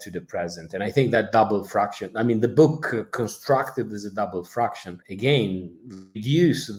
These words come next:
the force of man in general, or the force of intellect, the prophets, the philosopher, the writer, the technician, disaster management, you know, you name it, the man in that sense.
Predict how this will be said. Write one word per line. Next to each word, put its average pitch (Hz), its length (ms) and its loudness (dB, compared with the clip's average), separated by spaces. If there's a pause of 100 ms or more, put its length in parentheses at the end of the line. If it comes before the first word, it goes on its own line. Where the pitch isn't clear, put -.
(100)
the 98 100 -12
force 98 560 -2
of 87 320 -8 (1700)
man 110 420 2
in 98 180 -6
general, 95 540 -2
or 90 300 -6
the - 80 -10
force 98 500 -6
of 87 340 -10 (100)
intellect, 101 640 -6 (140)
the 85 260 -6
prophets, 127 720 0
the 87 300 -8
philosopher, 98 1000 -4
the 85 100 -14
writer, 110 460 -4
the - 100 -4
technician, 95 920 -6
disaster 98 420 -6
management, 104 500 -2
you 120 60 0
know, 104 120 0
you 98 160 -4
name 104 340 -2
it, 92 240 -10
the 98 80 -12
man 107 280 -2
in 104 100 -2
that 95 240 -6
sense. 160 380 0